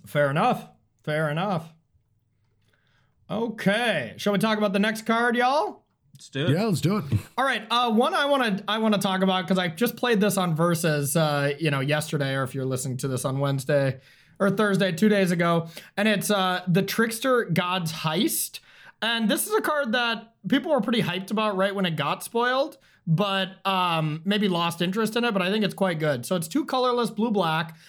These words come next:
Speaker 1: Uh, it is a saga. Um, chapter one is you may exchange control of two target creatures. Chapter two, you may exchange control of two target non-basic, non-creature permanents that share a creature type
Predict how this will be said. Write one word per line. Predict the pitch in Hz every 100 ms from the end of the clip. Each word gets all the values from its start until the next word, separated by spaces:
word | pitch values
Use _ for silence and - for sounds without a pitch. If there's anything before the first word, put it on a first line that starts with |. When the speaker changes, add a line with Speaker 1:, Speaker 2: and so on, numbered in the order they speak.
| -
Speaker 1:
Uh, | 202 185
it | 190
is | 190
a |
saga. | 220 208 175 165 180 254 - - - -
Um, | 175 170 165 160 156 147 147 - -
chapter | 240 240 247
one | 220 220
is | 220 175
you |
may | 202 196
exchange | 190 - 208 202
control | 202 190 202
of | 196
two | - 214
target | 214 202 196
creatures. | 185 170 160 196 277 - _ - -
Chapter | 226 202 208
two, | 196 220
you | 208 202
may | 202
exchange | 165 - 202 196
control | 190 185 196 185
of | 165 160
two | - 220
target | 214 202 185 170
non-basic, | 170 170 214 226 202 202 190 214 196 - - _
non-creature | 175 190 190 226 226 226 233 - 208
permanents | - - 214 190 170 160
that | 180 160
share | - 180 170
a |
creature | 165 170 160 156
type | 151 147 202 -